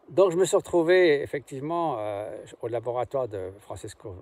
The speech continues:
de, de Richard Davidson, j'ai visité celui de Paul Ekman, on a fait toutes sortes de,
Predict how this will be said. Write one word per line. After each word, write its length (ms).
de, 340
de 140
Richard 300
Davidson, 640
j'ai 120
visité 280
celui 240
de 80
Paul 300
Ekman, 560
on 140
a 100
fait 120
toutes 140
sortes 280
de, 140